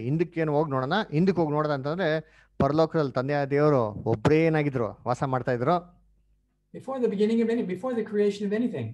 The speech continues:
Speaker 1: ಈ ಲೋಕದಲ್ಲಿ ಏನೇ ಒಂದು ಸೃಷ್ಟಿ ಮಾಡೋಕ್ಕೆ ಮುಂಚೆ ತಂದೆಯ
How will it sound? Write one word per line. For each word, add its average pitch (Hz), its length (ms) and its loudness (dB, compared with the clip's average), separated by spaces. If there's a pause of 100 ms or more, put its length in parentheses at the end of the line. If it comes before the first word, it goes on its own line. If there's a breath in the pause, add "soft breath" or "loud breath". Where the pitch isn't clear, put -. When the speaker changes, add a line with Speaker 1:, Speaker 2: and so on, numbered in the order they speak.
(580)
Speaker 1:
ಈ 214 120 2
ಲೋಕದಲ್ಲಿ 233 420 4
ಏನೇ 254 200 2
ಒಂದು 240 140 2
ಸೃಷ್ಟಿ 226 260 -2
ಮಾಡೋಕ್ಕೆ 202 280 0 (160)
ಮುಂಚೆ 180 240 2 (320)
ತಂದೆಯ 151 240 2